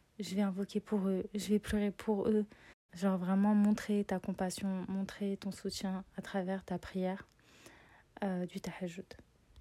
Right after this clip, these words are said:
On arrive à la fin de cet épisode de Jumu'ah Reset. Je respecte jamais le timing, normalement c'est cinq minutes. <laughs> J'ai fait plus d'épisodes de plus de dix minutes que de cinq minutes. Mais voilà, on arrive à la fin de cet épisode. Euh,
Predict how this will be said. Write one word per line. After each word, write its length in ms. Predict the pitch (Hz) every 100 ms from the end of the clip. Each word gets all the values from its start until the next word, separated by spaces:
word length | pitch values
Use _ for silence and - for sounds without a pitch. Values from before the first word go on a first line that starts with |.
| - - _ -
On 160 | 226
arrive 260 | 220 208 220
à 60 |
la 140 | 202 202
fin 240 | - 226
de 180 | 220 190
cet 300 | 190 196 208
épisode 300 | 202 196 208
de 100 | 196
Jumu'ah 400 | 185 196 196 196
Reset. 380 | 190 180 208 220 - -
Je 160 | 190
respecte 360 | 196 196 185 -
jamais 160 | 220 254
le 60 |
timing, 360 | 214 196 208 208
normalement 300 | 185 190 233
c'est 160 | -
cinq 220 | 185 - 220
minutes. 380 | 214 208 233 - - - - 294 - - _
<laughs> 680 | _ _ _ - - - -
J'ai 140 | 214
fait 120 | 214 220
plus 260 | - 233
d'épisodes 540 | 208 208 208 208 214 185
de 180 | 185
plus 220 | 180 - 202
de 40 |
dix 140 | -
minutes 320 | 202 202 233 -
que 120 | 202
de 120 | 190
cinq 200 | 190 202
minutes. 420 | 196 202 233 - - - - - -
Mais 60 | 202
voilà, 220 | 196 185
on 80 | 185
arrive 220 | 190 196
à 60 |
la 80 | 190
fin 100 | 190
de 80 | 196
cet 160 | 185 190
épisode. 540 | 190 170 202 202 202 - - - - - _ - 202
Euh, 640 | 196 190 180 180 190